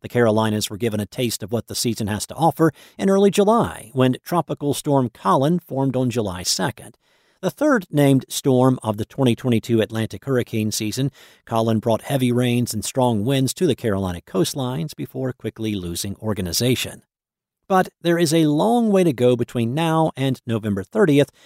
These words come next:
the official end of hurricane season in the Atlantic.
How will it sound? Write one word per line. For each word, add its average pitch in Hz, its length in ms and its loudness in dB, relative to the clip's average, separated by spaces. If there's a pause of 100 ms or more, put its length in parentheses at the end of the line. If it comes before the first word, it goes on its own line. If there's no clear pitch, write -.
(260)
the 113 100 -2
official 117 480 -2
end 98 380 -2
of 87 240 -16
hurricane 101 500 0
season 117 440 -2
in 123 120 0
the 113 140 4
Atlantic. 117 500 -4